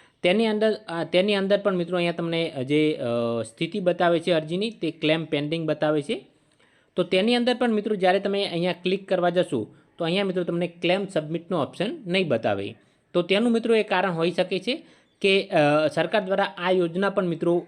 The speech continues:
એડસોર્સ કરવામાં આવી હોય. એટલે કે, અ, તમારે જે પંપની ખરીદી કરવાની હોય તે મિત્રો તમારે નજીકના એ બી સી સેન્ટર ખાતેથી, અ, સહાયની રકમ બાદ કરી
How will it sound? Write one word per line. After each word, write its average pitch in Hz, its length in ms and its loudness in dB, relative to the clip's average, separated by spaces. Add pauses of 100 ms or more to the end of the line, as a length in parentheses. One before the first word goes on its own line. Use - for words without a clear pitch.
એડસોર્સ 160 500 -2
કરવામાં 151 540 0 (360)
આવી 165 260 2
હોય. 113 260 0 (100)
એટલે 202 220 -2
કે, 214 280 0
અ, 139 200 4
તમારે 175 360 0
જે 175 140 0
પંપની 175 460 -2
ખરીદી 165 380 -2
કરવાની 202 420 2
હોય 156 260 -2 (600)
તે 226 120 6
મિત્રો 190 260 0
તમારે 170 420 2
નજીકના 175 400 -2
એ 160 160 -2
બી 170 140 0
સી 190 160 -6
સેન્ટર 170 320 -2
ખાતેથી, 160 520 0
અ, 123 180 2
સહાયની 165 540 0
રકમ 165 460 -2
બાદ 147 440 0
કરી 165 360 0